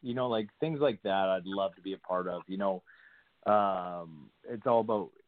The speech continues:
all about giving back, you know. I, I think a lot of time with, with pro sports, it's a lot of take, take,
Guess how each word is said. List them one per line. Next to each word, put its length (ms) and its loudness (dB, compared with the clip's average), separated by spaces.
all 160 0
about 260 -2
giving 300 -2
back, 420 0
you 100 -4
know. 440 -2
I, 220 -2
I 140 0
think 240 0
a 40 4
lot 160 6
of 100 -4
time 300 -6
with, 280 -10
with 160 -10
pro 220 2
sports, 480 0
it's 100 -10
a 60 0
lot 260 6
of 80 -4
take, 180 -2
take, 200 -4